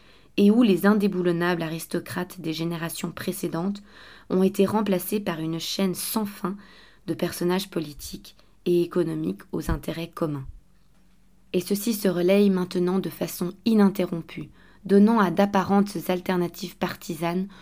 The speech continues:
le don de faire croire au changement, pendant que de toute leur puissance,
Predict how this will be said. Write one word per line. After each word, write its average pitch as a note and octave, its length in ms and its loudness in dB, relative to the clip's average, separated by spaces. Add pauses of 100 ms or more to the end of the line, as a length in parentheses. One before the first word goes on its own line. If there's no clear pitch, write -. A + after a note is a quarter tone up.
(180)
le G3 120 6
don G#3+ 180 4
de G#3 100 6
faire - 220 -2
croire G3 300 2
au E3 60 -4
changement, E3+ 580 -2 (380)
pendant F3+ 260 0
que F3+ 160 -2
de E3+ 160 -2
toute - 380 4
leur F#3 160 0
puissance, - 680 -10